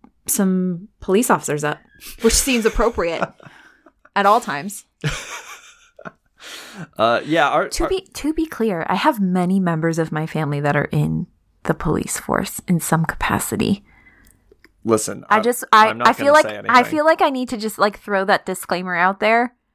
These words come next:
Speaker 1: I don't know why I feel like I need to do, maybe the C I A or the F B I are listening. Listen, I don't, not A cab, I guess, over here. For me, for me.
Speaker 2: <laughs> Yeah, I was gonna say, that, that, we are not signing off on that statement.
Speaker 1: I don't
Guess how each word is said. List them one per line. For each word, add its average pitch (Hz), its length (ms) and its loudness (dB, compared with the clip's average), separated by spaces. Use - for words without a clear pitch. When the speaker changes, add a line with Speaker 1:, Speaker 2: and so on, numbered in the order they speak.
Speaker 1:
I 156 160 8
don't 247 180 6
know 240 100 6
why 196 400 6
I 220 60 4
feel 214 220 0
like 220 120 2
I 214 80 2
need 208 200 -2
to 202 80 -8
do, 202 180 -6
maybe 254 240 -2
the 302 140 2
C 226 200 0
I 214 100 6
A 196 220 2
or 214 80 2
the 190 120 2
F 185 160 0
B 175 100 -2
I 160 140 6
are 185 100 2
listening. 240 380 -4
Listen, 226 400 -2
I 208 100 4
don't, 208 340 2
not 208 320 2
A 196 120 0
cab, 226 260 4
I - 80 0
guess, 233 220 0
over 240 180 -4
here. 254 320 0
For 254 120 6
me, 226 460 0
for 226 120 -4
me. 196 300 -4
Speaker 2:
<laughs> - 60 -4
Yeah, 196 220 6
I - 20 6
was 165 100 -2
gonna 202 160 2
say, 170 140 -2
that, - 380 2
that, 147 960 4
we 165 120 4
are 131 120 0
not 143 280 2
signing 113 340 -4
off 110 200 -4
on 113 160 -4
that 139 240 0
statement. 107 380 -8
Speaker 1:
I 427 220 6
don't 508 160 4